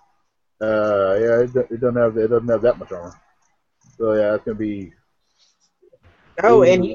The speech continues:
Speaker 2: gets, uh, he gets, uh, uh, my, uh, it takes three off the armor too. So.
Speaker 1: Yeah. Uh, let's see. That.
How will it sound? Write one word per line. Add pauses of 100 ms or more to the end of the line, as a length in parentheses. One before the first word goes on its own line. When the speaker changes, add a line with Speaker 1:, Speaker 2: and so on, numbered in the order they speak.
Speaker 2:
gets,
uh,
he
gets,
uh, (260)
uh,
my,
uh, (120)
it
takes
three
off
the
armor
too.
So. (1800)
Speaker 1:
Yeah. (1300)
Uh, (200)
let's
see. (280)
That.